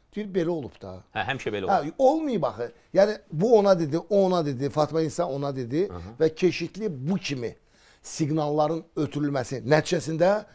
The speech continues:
Speaker 1: təəssüf olsun orada oturan. Heç xəbəri o yoxdur qiymətdən. Elə alandan artırır, deyirsən ki, niyə artırdın?
Speaker 2: Deyir,
Speaker 1: Deyir,
Speaker 2: bayramdır.
Speaker 1: bayramdır, sağımda artırdılar. Yəni, bu düşüncənlə olmaz. Bunun üçün dünyada regulyatorlar var.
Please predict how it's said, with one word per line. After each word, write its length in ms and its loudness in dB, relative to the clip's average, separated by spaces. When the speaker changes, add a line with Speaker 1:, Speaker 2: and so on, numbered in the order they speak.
Speaker 1:
təəssüf 400 2
olsun 300 -2
orada 260 0
oturan. 580 -4
Heç 220 0
xəbəri 320 10
o 320 12
yoxdur 500 8
qiymətdən. 540 -2
Elə 360 8
alandan 340 8
artırır, 420 4
deyirsən 380 2
ki, 160 -2
niyə 180 6
artırdın? 640 0
Speaker 2:
Deyir, 120 -4
Speaker 1:
Deyir, 120 4
Speaker 2:
bayramdır. 360 2
Speaker 1:
bayramdır, 540 12
sağımda 460 6
artırdılar. 400 -2
Yəni, 240 -4
bu 160 -4
düşüncənlə 960 -2
olmaz. 560 -2
Bunun 180 0
üçün 360 -2
dünyada 640 0
regulyatorlar 600 0
var. 340 -10